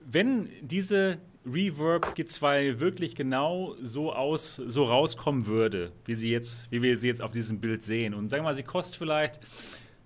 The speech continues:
sagen wir mal, sechshundertneunundvierzig Euro, würdet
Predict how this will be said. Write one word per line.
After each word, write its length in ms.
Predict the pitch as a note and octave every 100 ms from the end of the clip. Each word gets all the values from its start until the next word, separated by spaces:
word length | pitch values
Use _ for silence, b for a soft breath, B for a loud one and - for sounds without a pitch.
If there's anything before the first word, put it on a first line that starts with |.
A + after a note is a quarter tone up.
| -
sagen 160 | F#3
wir 60 | G3+
mal, 60 | F#3
sechshundertneunundvierzig 1000 | A3 A#3 F#3+ F3 F3+ F3 F3+ F3 D#3+ A#2+
Euro, 540 | A#2 B2 G2+ F2 A#2 - B B B B B B -
würdet 680 | G#2+ C3 - A#2+ - -